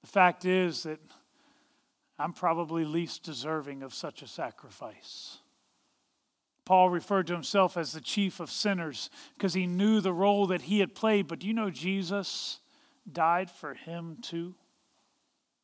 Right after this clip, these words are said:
Again, it may not make much sense, but it's how much he loves us.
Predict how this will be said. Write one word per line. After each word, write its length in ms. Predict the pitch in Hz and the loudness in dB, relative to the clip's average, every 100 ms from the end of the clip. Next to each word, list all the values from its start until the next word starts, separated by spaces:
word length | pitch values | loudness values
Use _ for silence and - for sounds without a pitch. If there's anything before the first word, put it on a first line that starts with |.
| _ | _
Again, 220 | 170 160 | -8 -8
it 60 | 135 | -6
may 120 | 170 | -4
not 160 | 170 165 | -2 -2
make 220 | 165 143 | -4 -6
much 160 | 156 | -10
sense, 400 | - 185 175 123 | -6 -6 -6 -8
but 200 | - 147 - _ _ _ _ _ _ _ _ _ _ _ _ _ _ _ _ _ _ _ _ | -10 -12 -12 _ _ _ _ _ _ _ _ _ _ _ _ _ _ _ _ _ _ _ _
it's 100 | - | -12
how 80 | 151 | -10
much 200 | 147 - | -10 -12
he 60 | |
loves 300 | 131 135 117 | -8 -6 -8
us. 440 | - - - - | -14 -14 -14 -14